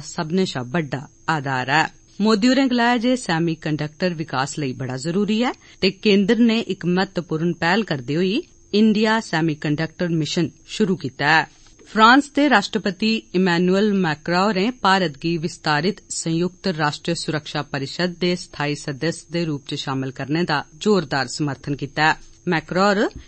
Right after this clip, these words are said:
न्यूयार्क च संयुक्त राष्ट्र महासभा दे सत्र च एह् गल्ल आखी। फ्रांस दे राष्ट्रपति होरें गलाया जे भारत, जर्मनी, जापान ते ब्राजील गी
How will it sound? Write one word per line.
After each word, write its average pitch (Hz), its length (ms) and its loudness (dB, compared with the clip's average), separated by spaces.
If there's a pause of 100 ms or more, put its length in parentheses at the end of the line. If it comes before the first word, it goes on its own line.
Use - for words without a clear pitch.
न्यूयार्क 247 600 6
च 247 260 2
संयुक्त 196 580 0
राष्ट्र 165 400 -2
महासभा 147 580 -2
दे 165 160 -4
सत्र - 420 -6
च 208 260 -4 (240)
एह् 190 180 4
गल्ल 135 200 -2 (100)
आखी। 160 360 -2 (440)
फ्रांस 226 340 4
दे 247 140 4
राष्ट्रपति 202 600 -2
होरें 233 220 2
गलाया 208 300 0
जे 220 140 -2 (100)
भारत, 202 460 0
जर्मनी, 160 720 0
जापान 151 520 0
ते 180 160 -4
ब्राजील 135 520 0
गी 226 220 4